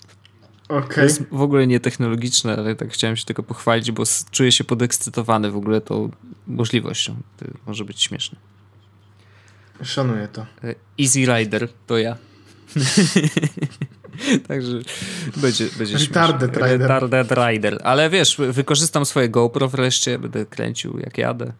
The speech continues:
Speaker 2: Takie tam. Pewnie tak będzie. No nic. E, dziękuję serdecznie, Paweł Orzechu.
Speaker 1: Ja muszę, Wojtek, się na egzamin zapisać w ogóle. Prawie
Speaker 2: A, no wypadałoby, no jak już skończyłeś praw-,
Speaker 1: No.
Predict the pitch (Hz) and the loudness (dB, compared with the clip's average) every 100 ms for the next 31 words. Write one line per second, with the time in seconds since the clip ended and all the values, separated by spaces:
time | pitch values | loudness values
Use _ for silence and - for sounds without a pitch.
0 | _ _ 147 117 - - 107 - _ _ | _ _ -16 -14 -12 -14 -16 -18 _ _
1 | _ _ _ _ _ _ _ _ _ _ | _ _ _ _ _ _ _ _ _ _
2 | _ - _ 113 107 104 107 110 104 92 | _ -20 _ -14 -12 -10 -8 -8 -8 -8
3 | - 139 214 262 165 - - 196 208 143 | -8 0 2 2 2 -2 -6 -6 -2 2
4 | 143 202 262 233 233 262 233 190 160 147 | 2 2 2 2 2 2 2 2 2 4
5 | 185 190 170 165 180 175 175 180 180 - | 2 4 4 6 4 4 4 2 2 2
6 | 165 160 175 151 127 - 123 117 117 120 | 2 2 2 0 -2 -6 -10 -8 -8 -8
7 | 113 123 120 117 120 110 107 117 139 180 | -8 -8 -2 2 4 2 0 0 0 4
8 | 190 101 98 95 98 - - - - 113 | 4 2 0 -2 -4 -2 -4 -2 -4 -2
9 | 110 101 101 101 | -2 -2 -2 -2